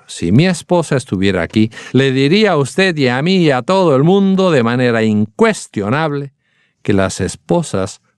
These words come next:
no son intercambiables y que una esposa no es igual a cualquier otra. Y si usted piensa que mi esposa es de mente cerrada, pregúntele a su esposa a ver lo que ella le dice.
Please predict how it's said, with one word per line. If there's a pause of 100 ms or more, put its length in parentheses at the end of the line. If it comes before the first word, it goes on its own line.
(140)
no
son
intercambiables (460)
y
que
una
esposa (220)
no
es
igual
a
cualquier
otra. (640)
Y
si
usted
piensa
que
mi
esposa
es
de
mente
cerrada, (300)
pregúntele
a
su
esposa
a
ver
lo
que
ella
le
dice.